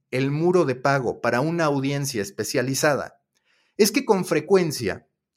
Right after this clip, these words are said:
en lo que caen es en la tentación del tema fácil,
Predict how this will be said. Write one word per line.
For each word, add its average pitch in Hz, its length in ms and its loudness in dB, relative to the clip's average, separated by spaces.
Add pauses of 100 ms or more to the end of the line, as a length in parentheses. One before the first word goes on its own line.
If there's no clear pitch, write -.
(120)
en 156 220 2
lo 143 140 0
que 131 120 -4
caen 170 440 0
es 156 180 -2
en 175 160 -2
la 156 140 -2
tentación 113 760 -6 (320)
del 117 260 -2
tema 226 260 2
fácil, 104 540 -2